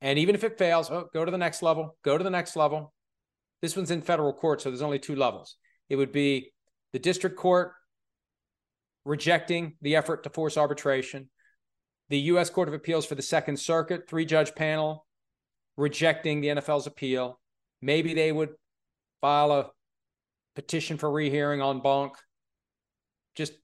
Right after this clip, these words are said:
delay the process, and then eventually what they call the petition for writ of certiorari to the U S Supreme Court.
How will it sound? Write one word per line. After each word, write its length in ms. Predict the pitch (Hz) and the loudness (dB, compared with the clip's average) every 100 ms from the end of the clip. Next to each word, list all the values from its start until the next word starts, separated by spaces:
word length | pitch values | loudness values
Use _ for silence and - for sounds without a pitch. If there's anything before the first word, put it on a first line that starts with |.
| - | -2
delay 260 | 135 139 | 2 2
the 80 | 143 | 0
process, 540 | - 147 139 151 143 | 0 0 0 -2 -4
and 80 | 147 | -4
then 100 | 139 | -6
eventually 640 | 139 151 147 - 143 127 - _ _ _ _ | -2 0 -2 -2 -2 -2 -10 _ _ _ _
what 120 | 143 | -4
they 100 | 147 | -2
call 200 | 143 147 | 2 2
the 60 | 135 | 2
petition 420 | - 156 151 147 | -4 -8 -6 -8
for 80 | 135 | -4
writ 140 | 143 | -4
of 60 | 139 | -4
certiorari 600 | 151 139 139 143 143 135 | -6 -4 0 2 4 0
to 220 | - 139 | -4 -6
the 120 | 135 | -6
U 160 | 127 139 | -2 0
S 120 | 131 | 0
Supreme 340 | - - 135 113 | -4 -10 -10 -8
Court. 360 | - 175 160 | -2 -2 -2